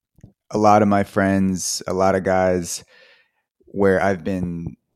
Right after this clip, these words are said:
this sort of third party observer of, of many relationships in, in college and after, they get into a relationship, they do things that are attractive and that ensure that they're doing things to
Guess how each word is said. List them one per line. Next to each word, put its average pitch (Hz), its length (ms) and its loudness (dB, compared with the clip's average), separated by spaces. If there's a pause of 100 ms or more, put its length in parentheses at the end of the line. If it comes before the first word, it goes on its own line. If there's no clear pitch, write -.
(640)
this 98 240 -6
sort 101 320 -2
of 87 100 -6
third 107 380 -2
party 101 300 -4
observer 104 580 -2
of, 85 320 -8
of 87 180 -10
many 92 240 -4
relationships 92 720 -6
in, 85 100 -10
in 90 200 -10
college 92 460 -2
and 87 100 -4
after, 92 540 -4 (640)
they 104 160 -4
get 120 220 0
into 131 220 -4
a 117 40 0
relationship, 95 800 -4
they 101 140 -2
do 110 260 -4
things 107 420 -4
that 95 160 0
are 92 140 0
attractive 92 1080 -6 (280)
and 87 640 -6 (640)
that 98 440 -4 (180)
ensure 120 500 -4
that 110 180 0
they're 95 220 0
doing 98 400 -6
things 95 240 -6
to 90 420 -6